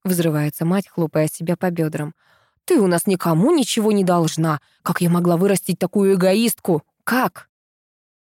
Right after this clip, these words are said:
Оставляя коробку с лапшой, сжимаю кулаки,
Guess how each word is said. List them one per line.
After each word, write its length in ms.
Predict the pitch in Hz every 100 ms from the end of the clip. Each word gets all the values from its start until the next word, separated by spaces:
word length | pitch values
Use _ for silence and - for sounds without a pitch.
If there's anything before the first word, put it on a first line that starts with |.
| _ _ -
Оставляя 480 | 349 294 247 240
коробку 400 | - 175 170 -
с 80 | 160
лапшой, 420 | 151 - 294 339
сжимаю 440 | 247 151 147 147 143
кулаки, 540 | - 156 160 - 302